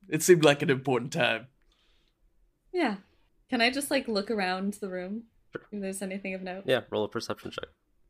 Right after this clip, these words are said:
Speaker 2: Uh, twenty-three.
Speaker 3: Wow. To be honest, there's, there's very few bits of decor. Um, you can find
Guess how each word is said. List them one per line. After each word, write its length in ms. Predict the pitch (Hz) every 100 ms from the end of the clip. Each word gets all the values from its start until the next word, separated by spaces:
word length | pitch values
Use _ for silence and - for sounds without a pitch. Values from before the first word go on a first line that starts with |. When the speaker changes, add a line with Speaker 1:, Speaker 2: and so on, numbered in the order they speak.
| _ _ -
Speaker 2:
Uh, 240 | 185 180 196
twenty-three. 1040 | - - 302 311 285 - 233 339 208 - 196 _ _ -
Speaker 3:
Wow. 540 | - - - - - _ _ _ _ -
To 80 |
be 100 | 107 95
honest, 440 | 170 123 - -
there's, 300 | 110 110 101 _ -
there's 500 | 104 104 104 98 -
very 400 | 95 104 113 113
few 720 | - - 107 107 104 104 101 -
bits 220 | 92 92
of 80 | 87
decor. 640 | 85 - 98 90 82 - _ -
Um, 340 | 95 87 85
you 120 | 104 104
can 140 | 107
find 640 | - 104 101 101 104 101